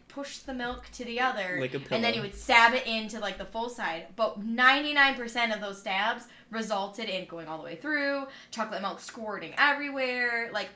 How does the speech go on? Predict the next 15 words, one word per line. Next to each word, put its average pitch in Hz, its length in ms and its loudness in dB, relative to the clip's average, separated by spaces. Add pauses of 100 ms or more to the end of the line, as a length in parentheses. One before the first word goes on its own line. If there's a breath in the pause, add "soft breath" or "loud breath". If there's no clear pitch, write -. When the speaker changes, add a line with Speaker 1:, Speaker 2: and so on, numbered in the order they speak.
(240)
Speaker 1:
all 233 280 8
Speaker 2:
<laughs> 311 120 0
Speaker 1:
kids 240 400 4
Speaker 2:
Yeah. 180 360 10
Speaker 1:
fucked 240 340 2
it 226 100 -4
up. 214 400 -2 (220)
Speaker 2:
It 160 80 4
was 175 240 6
crazy, 185 380 6
Speaker 1:
It - 20 2
was 151 80 2
Speaker 2:
and, 151 80 4
like, 160 100 6
Speaker 1:
awful. 220 260 6